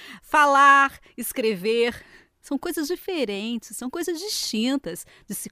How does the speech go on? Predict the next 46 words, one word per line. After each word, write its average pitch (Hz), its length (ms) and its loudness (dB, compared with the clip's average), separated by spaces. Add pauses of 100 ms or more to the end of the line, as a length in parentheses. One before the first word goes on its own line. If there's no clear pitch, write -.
(100)
comunicar 208 880 -6
de 160 240 -14
verdade, 156 640 -10 (520)
né? 196 140 -6
E 208 80 -4
nem 226 320 -2
todo 262 260 -2
mundo 226 320 -2
tem 240 200 -8
esse - 160 -12
poder 208 380 -8
de - 60 -12
comunicar. 247 440 -6
Foi 285 140 -8
o - 20 -10
que - 100 -8
você 302 280 -4
aqui 294 200 -8
acabou 262 380 -8
de 254 120 -14
falar 247 280 -8
em 262 40 -4
relação 269 420 -8
aos, 247 100 -8
você 214 260 -8
e 269 40 -4
Recinela, 240 440 -4 (220)
em 220 80 -8
relação 233 340 -8
aos 254 220 -8
líderes, 185 360 -8
né? 202 160 -8 (480)
Mas 294 140 -2
até, 254 880 2 (380)
Flávia, 170 460 -6
até 254 160 -4
pra 285 160 -4
quem 277 180 -2
tem 262 180 0
esse 269 180 -2
poder 233 640 2
da 208 140 -2
comunicação, 202 880 -4 (180)
são - 160 -6
necessárias 320 840 -2
algumas 208 520 -4